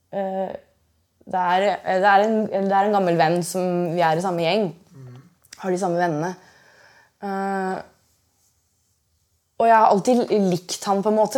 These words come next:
Speaker 1: men ikke noe sånn, egentlig noe følelsesmessig, men mer sånn, han synes jeg er en interessant og fascinerende type. Men han også er litt vanskelig å bli kjent med. Jeg merker at han også er litt sånn lukket. Og jeg er ikke så ofte sammen. Han dukker opp en gang iblant, liksom.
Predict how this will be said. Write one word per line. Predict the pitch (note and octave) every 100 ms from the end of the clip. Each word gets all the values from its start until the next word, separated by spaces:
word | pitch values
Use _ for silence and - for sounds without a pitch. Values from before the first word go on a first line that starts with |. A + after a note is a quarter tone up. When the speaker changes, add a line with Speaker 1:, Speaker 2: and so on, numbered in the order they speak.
| B3+
Speaker 1:
men |
ikke | A#3+ A#3+
noe | C#4 A#3
sånn, | F3
egentlig | C3+ C#3+ F3
noe | F3+
følelsesmessig, | F3 E3 G2 G#2 - - - - - - C3+ C3+ C#3+ - C#4 C#4 G3+
men | F3+ F#3 F#3
mer | E3 F3+
sånn, | F#3 E3+ -
han | D#3+ D#3+
synes | E3
jeg | D#3+ D3
er | D3+
en | D#3+ D#3 C2+
interessant | D#3+ D#3+ D#3+ D3 D#3
og | D#3+
fascinerende | E3+ D#3+ E3 D#3 D#3
type. | F3+ D#3+ - A#3+ A#3 - - -
Men | G#3
han | F#3 G#3
også | F3+ - G#3+
er | G3
litt | F#3+
vanskelig | F3 D#3+ - E3 E3
å | E3+ E3
bli | E3+
kjent | E3+ D#3 - -
med. | A3+
Jeg | G3+
merker | F3+ E3 F3
at |
han | E3
også | D#3+ D#3 E3+
er | D3
litt | D#3+
sånn | E3 E3 -
lukket. | F#3 - - B3+ - - C#3 - -
Og | A3+
jeg | G3+
er |
ikke | - B3+
så | - - A#3 G3 G#3+
ofte | - G3+
sammen. | F#3+ F3+ G#3
Han | G#3+ G#3 G3+
dukker | G#3 F3+
opp | F#3+ F3+
en | F3+
gang | E3+
iblant, | E3+ E3+ D#3+ -
liksom. | - - C#4 E4